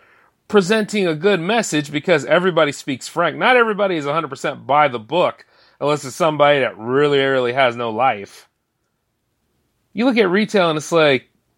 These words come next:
wow, you guys really like to break people down and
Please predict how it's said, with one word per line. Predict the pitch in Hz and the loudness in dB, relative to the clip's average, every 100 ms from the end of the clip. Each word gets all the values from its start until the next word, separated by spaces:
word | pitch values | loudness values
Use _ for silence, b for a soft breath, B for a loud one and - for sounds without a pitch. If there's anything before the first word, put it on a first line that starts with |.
| _ _ _ | _ _ _
wow, | - 104 131 180 120 107 98 95 | -10 0 4 6 6 4 -2 -8
you | 117 170 | -12 -4
guys | 185 185 175 113 | -2 0 -2 -6
really | 104 131 175 | -8 -6 -4
like | 170 170 160 | -2 -4 -4
to | - 127 | -6 -6
break | 104 117 156 | -4 -8 -8
people | - 170 156 151 | -10 -10 -8 -4
down | 143 160 170 170 127 | -2 -2 -2 -2 -2
and | 107 | -6